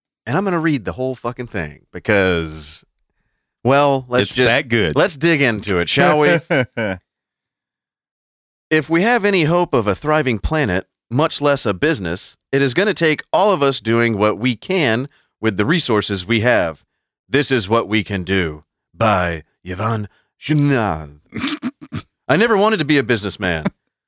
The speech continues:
Speaker 1: I started as a craftsman, making climbing gear for my friends and myself, and then got into apparel.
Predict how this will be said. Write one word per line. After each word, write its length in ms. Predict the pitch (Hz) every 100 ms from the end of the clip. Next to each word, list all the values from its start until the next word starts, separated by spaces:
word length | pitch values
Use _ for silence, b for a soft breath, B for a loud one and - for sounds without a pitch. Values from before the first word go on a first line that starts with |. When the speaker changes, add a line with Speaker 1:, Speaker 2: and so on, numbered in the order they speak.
| _ 123
Speaker 1:
I 60 |
started 320 | 123 226 214
as 140 | 160 120
a 40 |
craftsman, 640 | - 190 180 - 87 80 -
making 440 | 110 131 123 107 92
climbing 400 | 170 170 151 117
gear 260 | 101 90
for 120 | 80 104
my 100 | 95
friends 420 | - 170 131 196
and 60 | 175
myself, 640 | 170 - 143 101 78 _ _ 127
and 80 | 156
then 120 | 143
got 240 | 139 127
into 240 | 113 110 92
apparel. 500 | - 117 110 82